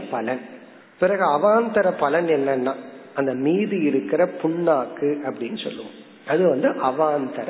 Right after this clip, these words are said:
பலன். மரம் இருக்கு, மரத்தினுடைய முக்கிய பலன் அதுல இருந்து கிடைக்கின்ற பழங்கள், அது நிழலுக்கு நமக்கு யூஸ் ஆகுது, அது வந்து அவாந்தர பலன், அது பை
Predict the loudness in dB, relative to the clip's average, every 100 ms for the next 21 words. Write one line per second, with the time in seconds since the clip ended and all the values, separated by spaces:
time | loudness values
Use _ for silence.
0 | -4 -6 -6 -10 -14 -20 -20 -20 -20 -20
1 | -20 -20 -6 0 2 4 4 4 2 0
2 | -2 -2 -2 -12 -16 -18 -6 0 2 2
3 | 0 2 4 4 4 4 2 -2 -6 0
4 | 0 0 -2 0 2 2 2 0 -2 -2
5 | 0 0 0 -2 -2 -2 -2 -2 0 -2
6 | -2 -2 -4 -10 -18 -20 -20 -20 -20 0
7 | 2 4 4 4 4 4 4 2 0 2
8 | 4 2 0 2 0 2 0 0 -6 -12
9 | -16 -20 -2 0 2 2 4 0 2 0
10 | 2 2 2 -2 -6 -6 -6 -8 -8 -6
11 | -4 0 2